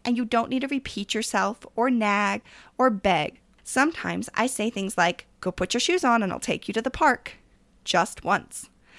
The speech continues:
so that they know that this applies to fun things as well as work. Number three, give only commands that you are willing to follow through on. Now, this is the ticket right here.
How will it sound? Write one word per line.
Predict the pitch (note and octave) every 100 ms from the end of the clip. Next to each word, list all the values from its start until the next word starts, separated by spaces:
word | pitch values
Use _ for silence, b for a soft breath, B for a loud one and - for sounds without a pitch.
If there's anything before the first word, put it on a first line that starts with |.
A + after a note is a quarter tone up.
| B
so | -
that | A#3+ B3+
they | B3+
know | C4
that | D4 C4
this | C#4
applies | B3+ - - B3 B3+
to | - B3
fun | - A#4+ G4+
things | - G3 F#3+
as | G3
well | G3 G3
as | G3
work. | - G1+ - _ _ _ _ _ _ _ -
Number | F#3 F#3
three, | A#3+ A#3+ D#3+ - _ _ b b b
give | - G3+ -
only | - A3+ C4 D4+
commands | E4 G4 B3+ F3 D3+ G#3
that | - -
you | G3
are | F#3
willing | F3+ F3 F3+ A3
to | B3
follow | - F#3 E3 F#3+
through | - G#3+ G3+
on. | - - A#3+ - _ B B B -
Now, | G3 F3 E3 -
this | G3 G3 D#4 G4 -
is | - A3+
the | G#3
ticket | - C4 - - -
right | F#3 -
here. | - G3+ D3 -